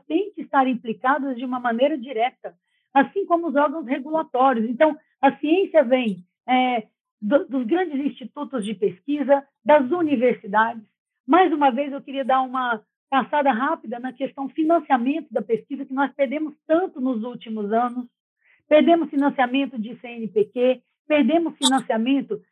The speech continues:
de fundações regionais de apoio à pesquisa. Sem financiamento, não tem pesquisa. Sem pesquisa, não tem evidência científica. Não há entrega para o povo. Abrem-se lacunas para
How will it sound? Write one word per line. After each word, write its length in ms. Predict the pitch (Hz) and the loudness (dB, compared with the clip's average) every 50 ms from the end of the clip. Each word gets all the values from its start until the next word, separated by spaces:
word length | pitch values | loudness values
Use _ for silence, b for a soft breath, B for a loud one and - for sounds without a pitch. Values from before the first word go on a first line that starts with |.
| _ _ - | _ _ -4
de 160 | 190 269 - | -2 -2 -2
fundações 680 | - - 320 330 269 277 262 220 - - 302 302 285 | 0 -2 -4 4 6 6 6 6 2 -4 -8 -6 -4
regionais 760 | 214 233 302 330 - 285 294 277 247 247 262 294 311 311 269 | -2 -2 -2 -2 -2 -2 -4 -2 0 2 2 2 2 0 -2
de 100 | 214 247 | -4 -4
apoio 460 | 240 226 - _ 254 254 247 240 226 226 | -6 -6 -6 _ -4 -2 -2 -2 -4 -8
à 60 | 214 | -6
pesquisa. 680 | - 220 214 214 - _ 226 240 247 226 220 247 240 - _ _ _ _ _ _ _ _ | -6 -6 -8 -8 -10 _ -16 -14 -14 -14 -14 -16 -20 -20 _ _ _ _ _ _ _ _
Sem 180 | 349 370 370 - | -4 -2 -2 -2
financiamento, 680 | 359 311 311 320 302 302 311 277 269 285 320 349 - 392 | -2 -2 -2 -2 -2 -2 -2 0 0 0 -2 -4 -6 -12
não 140 | 370 359 - | -16 -14 -14
tem 160 | 370 359 - | -14 -14 -12
pesquisa. 580 | - 339 269 - _ 277 285 269 220 214 - - _ _ _ _ - | -12 -12 -12 -8 _ -4 -4 -2 -2 -4 -6 -10 _ _ _ _ -4
Sem 120 | 339 339 | -4 -4
pesquisa, 560 | - 320 262 - - - 339 320 233 233 - - _ _ | -2 -4 -4 -4 -2 -2 -2 -2 -4 -6 -10 -14 _ _
não 120 | - 285 269 | -6 -6 -4
tem 180 | - 330 339 | -2 -2 -2
evidência 480 | 339 277 320 240 269 294 294 - 302 - | -2 -2 -4 -6 -6 -6 -8 -10 -12 -14
científica. 580 | - 285 269 - - - 285 - - - 226 240 | -10 -8 -8 -8 -8 -10 -12 -12 -10 -10 -6 -4
Não 280 | 254 294 294 277 277 | -2 -2 0 2 2
há 100 | 294 311 | 2 0
entrega 580 | 339 349 311 - - 254 262 294 359 285 277 254 | 0 -4 -6 -4 0 0 0 0 0 0 -2 -4
para 280 | - - 247 220 220 | -2 -2 0 0 0
o 40 | 214 | -2
povo. 540 | 214 _ 233 226 220 202 175 165 175 170 - _ _ _ _ _ _ | -2 _ -2 0 0 0 -2 -6 -10 -16 -18 _ _ _ _ _ _
Abrem-se 760 | 269 294 320 349 349 277 226 254 240 220 214 - _ 240 226 | 2 2 4 2 2 0 0 -2 -2 -4 -6 -8 _ -6 -4
lacunas 680 | 226 226 214 - - _ 311 330 330 277 226 208 190 180 _ _ _ _ _ | -2 -2 -2 -4 -6 _ -6 -4 -2 -2 -2 -2 -4 -8 _ _ _ _ _
para 340 | 302 311 330 349 359 370 | 4 6 6 6 6 4